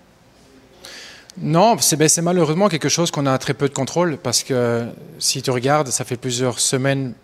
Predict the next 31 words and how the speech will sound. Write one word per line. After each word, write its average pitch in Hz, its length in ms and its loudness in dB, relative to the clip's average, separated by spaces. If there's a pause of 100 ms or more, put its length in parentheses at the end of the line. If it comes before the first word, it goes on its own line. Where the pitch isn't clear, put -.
(120)
voire 123 300 0
mois, 135 240 2
que 127 200 -2
Gabriel 123 340 0
Gervais, 123 320 0
aussi 123 180 0
bien 127 120 -2
le 131 80 -2
président 131 340 -4
Gabriel 123 240 0
Gervais 123 240 -2
que 131 80 -4
moi-même, 131 360 0 (840)
on 151 140 2
a 165 40 6
expliqué 170 380 4
plusieurs 165 360 6
fois 165 180 2
aux 151 100 6
gens 151 240 6
qu'il 139 200 4
y 131 80 6
avait 131 120 2
une 135 100 0
option 160 280 4
et - 20 0
qu'une 131 160 2
option, 151 180 4
c'était 139 200 2
un 127 100 4
contrat. 139 400 2